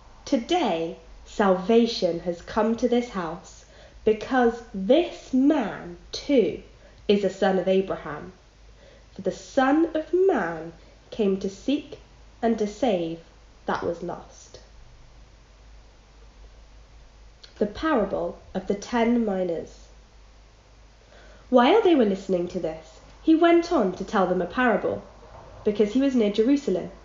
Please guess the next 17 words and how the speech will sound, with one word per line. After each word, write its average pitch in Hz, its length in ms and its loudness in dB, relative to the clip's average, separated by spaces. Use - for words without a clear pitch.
and 226 160 2
the 240 60 4
people 311 400 0
thought - 260 -2
that 190 120 -4
the 196 80 -6
kingdom 240 440 0
of 320 140 -2
God 170 340 -6
was 220 140 0
going 214 260 4
to 220 140 2
appear 220 320 0
at - 120 -4
once. - 640 -6
He 320 220 4
said, - 440 -10